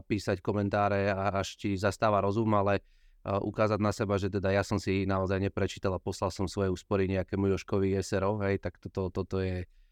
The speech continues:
toto nie. Ja možno by som, e, nejak to zaobalil, že, že to investovanie je bezpečné, legislatívne teda, e, naozaj veľmi podchytené Európskou úniou. E, netreba mať ako keby tento, tento blok, e, v tom, v tomto.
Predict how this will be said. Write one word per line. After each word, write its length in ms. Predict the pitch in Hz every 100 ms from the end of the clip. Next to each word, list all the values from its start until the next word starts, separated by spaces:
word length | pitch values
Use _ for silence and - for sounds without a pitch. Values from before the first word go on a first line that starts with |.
| _ _ -
toto 400 | 101 117 107 101
nie. 240 | 98 123 - _ - -
Ja 160 | 117 135
možno 240 | 147 139
by 80 | 131
som, 320 | - 131 123
e, 20 | 117 110 110
nejak 160 | 120 113
to 80 | 113
zaobalil, 480 | 117 120 117 113
že, 320 | 107 110 107 98
že 400 | 104 98 98 -
to 160 | 107 104
investovanie 560 | 107 107 - 110 101 110
je 40 |
bezpečné, 720 | 117 - 117 - 117 107 107 101
legislatívne 640 | 110 107 117 107 113 104
teda, 320 | 98 98 101
e, 180 | 95 101 90 92 95
naozaj 320 | 101 104 104
veľmi 240 | 101 104 101
podchytené 560 | 117 - 117 110 107
Európskou 320 | 101 98 -
úniou. 480 | 95 104 117 110 104
E, 560 | - _ _ - 98 98 110
netreba 320 | 117 120 110
mať 240 | 107 104
ako 60 | -
keby 160 | 107 95
tento, 320 | 110 101 104
tento 320 | 110 104 90
blok, 400 | 107 139 196 -
e, 160 | - 101 101 101 101 101 101 101 98 98
v 320 | 107 _ - -
tom, 240 | 110 113
v 120 | 98 -
tomto. 400 | 107 117 135